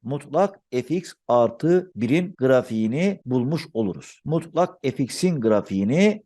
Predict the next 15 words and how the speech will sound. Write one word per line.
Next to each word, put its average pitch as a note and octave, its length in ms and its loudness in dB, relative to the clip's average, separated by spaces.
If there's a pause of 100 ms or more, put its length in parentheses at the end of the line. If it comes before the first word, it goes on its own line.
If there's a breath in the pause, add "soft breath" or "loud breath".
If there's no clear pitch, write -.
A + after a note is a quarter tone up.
bir C3+ 300 2
birim D#3 420 2 (400)
yukarıya B2 420 2
ne C3 60 0
yapalım? C3+ 680 0
Kaydıralım. B2 540 0 (260)
Mutlak F3 640 -2
F D3+ 220 -2
X - 180 -8 (140)
artı C#3 500 0
birin D#3 440 -2 (460)
mutlak D#3 600 -4
değerinin C#3+ 680 4
grafiğini A#2 640 0
çizelim. F#2+ 520 -4